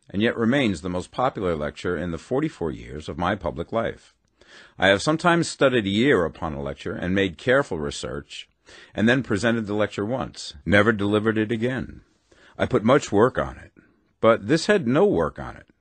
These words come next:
thrown together at random, spoken offhand without any special preparation, and yet it succeeds where the thing we study, work over, adjust to a plan is an entire failure.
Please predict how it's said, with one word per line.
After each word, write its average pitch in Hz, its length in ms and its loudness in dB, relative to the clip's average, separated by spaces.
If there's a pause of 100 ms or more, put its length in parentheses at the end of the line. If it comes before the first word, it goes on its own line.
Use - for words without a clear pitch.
thrown 123 260 0
together 107 480 2
at 69 80 -2
random, 95 640 -2 (420)
spoken 156 420 2
offhand 117 580 2
without 85 300 2
any 123 180 -2
special - 380 -6
preparation, 73 840 -6 (420)
and 101 140 2
yet 110 140 6
it 87 140 -4
succeeds 107 720 -2
where 92 160 -4
the 85 100 -2
thing 107 220 -2
we 87 140 -2
study, 120 600 -2 (180)
work 123 320 -2
over, 76 420 -4 (220)
adjust 104 540 -2
to 78 220 -6
a 71 40 -6
plan 71 520 -8
is 95 400 -2
an 87 180 -4
entire 87 480 0
failure. 65 560 -4